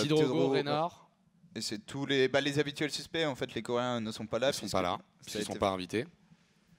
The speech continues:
Speaker 1: Enfin, ils peuvent pas s'inscrire, en fait, tout simplement. Euh, ouais, non, t'as peut-être raison. Est-ce qu'on n'oublie pas un autre mec ?
Speaker 2: Non, c'est, euh,
Speaker 1: Non,
Speaker 2: ça
Speaker 1: bah non.
Speaker 2: semble bon. Alors, du coup, bah, on va pouvoir continuer. Ce qui est bien, c'est
Speaker 1: Il
Speaker 2: qu'on
Speaker 1: est
Speaker 2: va
Speaker 1: pas là déjà, par contre.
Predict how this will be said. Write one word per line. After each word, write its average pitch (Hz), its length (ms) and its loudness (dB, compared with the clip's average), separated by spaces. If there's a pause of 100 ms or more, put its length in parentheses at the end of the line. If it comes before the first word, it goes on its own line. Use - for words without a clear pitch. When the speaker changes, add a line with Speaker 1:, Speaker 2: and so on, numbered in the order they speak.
(440)
Speaker 1:
Enfin, 101 180 2
ils 98 80 -4
peuvent 101 160 0
pas 104 120 0
s'inscrire, 117 360 -4
en 131 60 -6
fait, 131 120 -4
tout - 120 -16
simplement. 104 420 -4 (680)
Euh, 123 180 4
ouais, 156 140 0 (140)
non, 156 120 -2
t'as 147 120 2
peut-être 139 180 -2
raison. 123 240 -2 (580)
Est-ce - 80 -16
qu'on 165 120 -4
n'oublie 156 200 -6
pas 175 120 4
un 156 100 2
autre 151 160 -8
mec ? 165 340 -6 (1500)
Speaker 2:
Non, 101 340 -8
c'est, - 140 -10
euh, 98 320 -2
Speaker 1:
Non, 104 80 2
Speaker 2:
ça 131 80 2
Speaker 1:
bah - 0 -
non. 165 80 0
Speaker 2:
semble 135 280 -2
bon. 127 200 -4
Alors, 107 580 0
du 113 160 -10
coup, 101 480 -6
bah, 92 60 -4
on 92 80 -4
va 95 100 -6
pouvoir 110 280 -6
continuer. 120 360 -8
Ce 131 80 -6
qui 147 60 -6
est - 20 -4
bien, 156 160 -4
c'est 170 100 -4
Speaker 1:
Il 131 40 0
Speaker 2:
qu'on 131 60 4
Speaker 1:
est 143 40 6
Speaker 2:
va 123 60 0
Speaker 1:
pas 156 80 4
là 170 80 2
déjà, 147 160 -2
par 123 120 -4
contre. - 240 -12